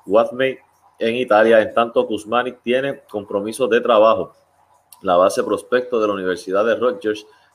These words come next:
Arela Gui-, Guirantes, tampoco jugará, ya que tiene agenda en el sorteo de novatas de la W N B A. Y citamos: "He tenido muchos problemas para confeccionar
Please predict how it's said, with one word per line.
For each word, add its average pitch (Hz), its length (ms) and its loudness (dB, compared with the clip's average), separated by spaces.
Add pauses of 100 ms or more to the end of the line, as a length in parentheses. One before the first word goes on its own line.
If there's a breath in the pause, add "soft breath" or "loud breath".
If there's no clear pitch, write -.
(120)
Arela 117 760 4 (540 loud breath)
Gui-, 104 480 -6 (600)
Guirantes, 107 880 -6 (140)
tampoco 120 440 -6
jugará, 113 540 0
ya 123 160 0
que 117 120 -2
tiene 131 360 -4
agenda 120 680 -2
en 104 100 -2 (120)
el 110 120 -6
sorteo 117 400 -2
de 127 100 2
novatas 110 420 2
de 107 80 2
la 98 100 4
W 98 480 0 (200)
N 117 220 -4
B 104 200 2
A. 113 180 4 (760 loud breath)
Y 92 120 -10
citamos: 101 540 -2
"He 98 80 0
tenido 120 320 -2
muchos 113 240 -6
problemas 113 400 0
para 131 240 2
confeccionar 127 640 -4